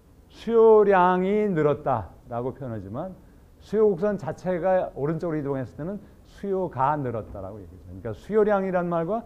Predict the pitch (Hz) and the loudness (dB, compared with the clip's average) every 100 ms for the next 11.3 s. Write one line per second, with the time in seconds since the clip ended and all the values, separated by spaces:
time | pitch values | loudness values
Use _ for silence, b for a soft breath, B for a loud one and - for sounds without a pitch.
0 | B B - - 156 139 156 147 123 135 | B B -20 -8 -4 -2 0 0 0 0
1 | 165 B B - 131 127 120 113 - 107 | -2 B B -12 -4 0 0 -2 -6 -10
2 | 90 85 85 - - - b b b b | -10 -14 -18 -20 -20 -20 b b b b
3 | b b - - - - - - - 254 | b b -20 -20 -20 -20 -20 -12 -2 2
4 | 247 247 247 214 143 117 - 131 175 240 | 6 8 8 6 4 0 -8 -2 -2 2
5 | 269 254 - 233 240 226 220 214 202 190 | 4 2 0 -4 0 2 4 4 2 0
6 | 180 - 196 190 180 - 170 180 147 110 | -4 -2 -2 0 -2 -2 -6 -4 -4 -4
7 | 120 117 101 165 190 233 170 226 240 226 | -4 -6 -8 -4 -2 0 0 2 0 0
8 | 247 214 175 220 214 254 240 240 233 208 | 0 0 0 -2 -2 -4 -2 0 0 2
9 | 240 190 170 175 180 208 185 196 - 175 | 0 2 0 2 0 0 0 0 -2 -6
10 | 156 170 156 165 156 147 139 135 135 113 | -6 -4 -6 -4 0 0 0 -2 -2 -6
11 | 95 90 - | -8 -12 -18